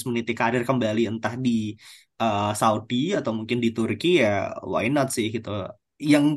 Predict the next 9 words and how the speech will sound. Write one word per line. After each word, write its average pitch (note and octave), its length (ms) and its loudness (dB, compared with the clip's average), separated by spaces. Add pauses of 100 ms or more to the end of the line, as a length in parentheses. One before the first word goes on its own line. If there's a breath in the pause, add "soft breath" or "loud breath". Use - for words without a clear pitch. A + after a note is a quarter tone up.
penting E3+ 360 2 (640)
offernya D#3+ 560 4
cukup - 240 -6
masuk C3+ 200 -6
akal D#3 200 2
gitu, C3 160 -2
karena E3 200 0 (480 loud breath)
dia D3 180 2
kan A#3 80 2